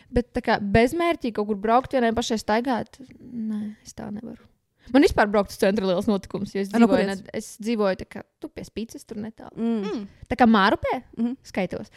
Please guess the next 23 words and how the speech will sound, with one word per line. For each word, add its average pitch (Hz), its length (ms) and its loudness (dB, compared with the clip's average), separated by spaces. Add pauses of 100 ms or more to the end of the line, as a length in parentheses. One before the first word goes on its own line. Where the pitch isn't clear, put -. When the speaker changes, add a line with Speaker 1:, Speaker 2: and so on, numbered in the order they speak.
Speaker 2:
<laughs> - 180 -12
Speaker 1:
Bet, 247 220 2
jā, 190 280 -2
un 175 80 -8
tad 185 100 -6
man 190 160 -2
braukt 190 360 0
uz 185 80 -8
centru 202 440 -4
ir - 120 -10
tāds - 360 -18
notikums. - 460 -18 (500)
Speaker 2:
Nice. 185 380 -4 (540)
So. - 360 6 (1600)
Ejam 208 260 -2
tālāk. 208 340 -6 (1700)
No 226 80 0
kā 285 160 6
sastāv 240 240 -2
tava 190 160 -2
ikdiena? 196 380 -2 (2750)
Speaker 1:
Es 208 340 -6
pamostos. 180 840 -8